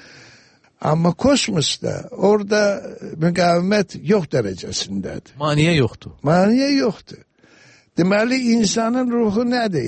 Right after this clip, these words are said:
Speaker 1: İnsan indi elm o nəticələrə gəlib ki, biz hamımız özümüz də bir pek kimi, biz fikir şüalandırırıq. Deməli ki,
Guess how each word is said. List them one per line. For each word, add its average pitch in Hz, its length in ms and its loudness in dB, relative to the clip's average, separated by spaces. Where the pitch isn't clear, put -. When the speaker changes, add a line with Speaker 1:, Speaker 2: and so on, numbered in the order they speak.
Speaker 1:
İnsan 175 500 0
indi 196 340 4
elm 214 400 2
o 196 180 2
nəticələrə 175 880 2
gəlib 175 400 2
ki, 220 220 2
biz 220 320 4
hamımız 190 840 0
özümüz 196 600 2
də 165 140 2
bir 160 140 -2
pek 208 220 2
kimi, 110 480 -8
biz 180 260 2
fikir 220 560 0
şüalandırırıq. 131 1160 0
Deməli 220 420 2
ki, 214 220 -4